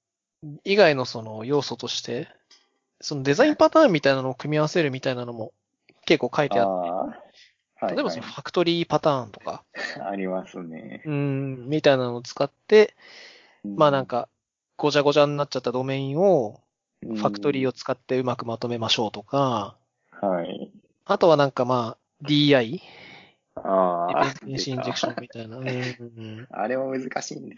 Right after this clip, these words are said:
Speaker 2: すよね、本当。
Speaker 1: うん。まあ、ディーアイってなんかこう、便-、一見便利そうな言葉としてなんかすごい使われてる気がするんですけど。
Speaker 2: はい。
Speaker 1: 依存-、依存性注入って考えると結構やばいことしてるんで、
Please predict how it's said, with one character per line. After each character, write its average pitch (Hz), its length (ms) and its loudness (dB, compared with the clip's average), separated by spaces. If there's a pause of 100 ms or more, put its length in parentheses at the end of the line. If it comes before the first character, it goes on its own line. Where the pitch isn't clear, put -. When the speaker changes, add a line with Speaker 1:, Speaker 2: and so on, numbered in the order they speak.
Speaker 2:
す 117 60 -8
よ 104 140 -8
ね、 101 180 -10
本 101 200 -10
当。 - 160 -10 (580)
Speaker 1:
う 123 40 -14
ん。 117 540 -10 (1300)
ま 120 80 -6
あ、 - 100 -4
デ 139 100 -2
ィ 240 220 2
ー 285 120 8
ア 294 60 10
イ 262 80 10
っ 208 60 -2 (460)
て 139 120 6
な 143 100 0
ん - 40 -14
か - 120 -6
こ 117 420 -4
う、 156 40 -16
便-、 196 320 6
一 175 140 -2 (120)
見 254 260 4
便 240 240 6
利 240 100 4
そ 226 240 8
う - 20 8
な 120 280 2 (760)
言 151 240 2
葉 143 100 6
と 127 100 0
し - 120 -2
て 120 80 -4
な 120 120 -6
ん 117 60 -10
か 113 100 -4
す - 140 -6
ご 135 160 0
い 110 180 -6 (140)
使 - 240 -2
わ 143 60 6
れ 143 80 2
て 143 120 -2
る - 20 -2
気 143 120 0
が 139 100 4
す - 140 -4
る 135 100 -2
ん - 40 -6
で 113 40 -10
す - 100 -12
け - 80 -8
ど。 - 160 -14 (640)
Speaker 2:
は 95 140 -14 (160)
い。 - 180 -16
Speaker 1:
依 131 80 -14
存-、 139 180 -6
依 165 100 -4
存 220 260 0
性 262 320 2
注 254 260 2
入 156 180 4
っ 131 60 -6 (320)
て 139 100 -2
考 143 280 2
え 135 40 6
る 123 60 2
と - 80 -12
結 175 160 0
構 156 80 4
や 123 140 0
ば 147 100 8
い 165 60 8
こ - 100 -4
と 120 100 -6
し - 120 -2
て 131 100 -2
る 127 100 -6
ん 120 100 -10
で、 113 160 -8